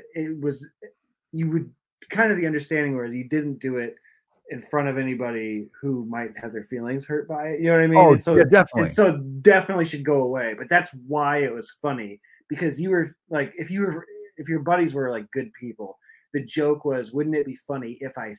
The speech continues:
Speaker 1: had said this was gay like people do?" You know what I mean?
Speaker 2: Yeah.
Speaker 1: <clears throat>
Speaker 2: Well, I saw someone tweet today,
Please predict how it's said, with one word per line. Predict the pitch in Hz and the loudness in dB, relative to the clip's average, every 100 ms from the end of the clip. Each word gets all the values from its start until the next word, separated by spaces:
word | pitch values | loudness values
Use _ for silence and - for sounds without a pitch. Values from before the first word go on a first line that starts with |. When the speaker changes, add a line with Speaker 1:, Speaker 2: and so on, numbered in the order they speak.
| - | -12
Speaker 1:
had | 113 104 | -14 -12
said | - 110 | -12 -12
this | 104 104 | -12 -12
was | 107 104 | -14 -16
gay | - 101 98 | -18 -16 -16
like | 90 _ - | -20 _ -20
people | 110 104 - | -16 -16 -16
do?" | - - - | -20 -20 -10
You | 131 | -4
know | |
what | 151 | -2
I | 151 | -2
mean? | 147 143 151 _ _ | -2 -4 -8 _ _
Speaker 2:
Yeah. | 120 110 73 - _ _ _ - | 0 2 0 -8 _ _ _ -6
Speaker 1:
<clears throat> | 208 143 | -4 -2
Speaker 2:
Well, | 170 180 | 4 6
I | 175 | 6
saw | 175 - 185 170 | 4 4 8 8
someone | - 160 143 | 6 0 0
tweet | - - 139 | 0 2 2
today, | - 120 117 117 117 110 | 2 2 6 10 10 10